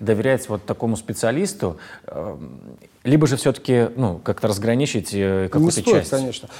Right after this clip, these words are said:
Speaker 2: Во-первых, если вам говорят: "Давай мне сто миллионов, которые ты выиграл, и мы через десять лет встретимся, я тебе принесу там миллиард", значит, это мошенник. Девяносто девять процентов. Почему? Потому что уже нет необходимости отдавать кому-то деньги, когда, э, инвестируешь.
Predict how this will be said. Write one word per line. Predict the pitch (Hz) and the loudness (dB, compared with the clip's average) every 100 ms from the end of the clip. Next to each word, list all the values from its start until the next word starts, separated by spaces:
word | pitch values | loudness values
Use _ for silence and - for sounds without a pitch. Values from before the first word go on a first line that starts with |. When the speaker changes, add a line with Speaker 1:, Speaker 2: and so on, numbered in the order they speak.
| - | 0
Speaker 2:
Во-первых, | 135 151 262 262 160 - - - | 2 4 6 6 4 -2 -18 -14
если | - 175 190 151 | 0 2 4 4
вам | 160 165 | 6 6
говорят: | 139 143 165 127 - - - - - - _ _ _ | 6 6 8 6 2 -16 -20 -20 -20 -20 _ _ _
"Давай | - 151 156 | -2 0 0
мне | 151 | 0
сто | 123 156 | -2 2
миллионов, | 151 151 202 220 | 4 6 4 4
которые | 143 - 135 | 0 -2 -2
ты | 139 | 0
выиграл, | 135 117 107 98 | 0 0 -2 -6
и | - 143 | 2 6
мы | 147 147 135 | 8 8 6
через | 131 147 139 | 4 2 4
десять | 131 151 - | 6 4 4
лет | 151 | 2
встретимся, | - 165 165 147 117 135 | 4 4 4 4 0 2
я | 131 135 | 4 4
тебе | 143 135 135 | 2 2 2
принесу | 143 139 139 - 135 | 2 2 2 0 0
там | 131 123 120 127 | 2 2 2 6
миллиард", | 147 156 185 240 226 - - - - | 8 8 6 4 0 -10 -20 -18 -6
значит, | 117 180 - | 0 0 0
это | 147 | 0
мошенник. | 139 139 - 113 98 - - | 2 2 0 0 -2 -8 -10
Девяносто | 117 160 143 | 0 2 4
девять | 147 - | 2 2
процентов. | 131 - 117 - | 0 0 -6 -8
Почему? | - 127 190 | -8 -2 0
Потому | 156 139 156 | 2 2 2
что | - 139 - | 2 -2 -2
уже | 160 127 175 175 151 | -2 2 4 4 2
нет | 147 185 180 | 0 2 0
необходимости | 143 139 - 135 135 170 160 - | 0 -2 0 0 2 0 0 0
отдавать | 123 127 139 139 | 0 4 4 2
кому-то | 127 127 113 | 0 -2 -2
деньги, | 120 139 156 120 | -4 0 0 -2
когда, | 107 110 117 123 120 113 107 | -6 -6 -2 0 0 0 0
э, | 95 101 101 98 98 85 | -2 -4 -6 -8 -10 -10
инвестируешь. | 110 117 117 - 113 - 98 | -6 -6 -6 -8 -10 -10 -12